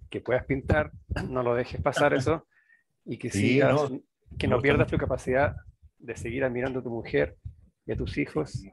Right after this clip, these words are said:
Speaker 1: y que eso sea,
Speaker 2: no.
Speaker 1: siga siendo mutuo, porque, bueno.
Speaker 2: Uy, eso es loco porque los hijos, por ejemplo, tú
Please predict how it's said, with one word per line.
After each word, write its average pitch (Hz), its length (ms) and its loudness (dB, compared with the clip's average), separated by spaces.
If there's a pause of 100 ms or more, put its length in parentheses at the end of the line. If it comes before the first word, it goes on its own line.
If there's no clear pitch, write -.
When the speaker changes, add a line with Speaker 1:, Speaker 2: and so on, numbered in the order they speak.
Speaker 1:
y - 80 -2
que - 100 -2
eso - 140 -12
sea, 117 240 0
Speaker 2:
no. 113 80 0
Speaker 1:
siga - 460 -6
siendo 120 280 -4
mutuo, 131 460 -4 (680)
porque, 107 720 -6 (540)
bueno. 113 320 -4
Speaker 2:
Uy, 123 340 2 (280)
eso 139 200 -4
es 139 80 4
loco 139 320 2
porque 120 300 -2
los 107 180 -4
hijos, 135 220 -8
por 107 100 -6
ejemplo, 110 260 -8
tú 104 240 -12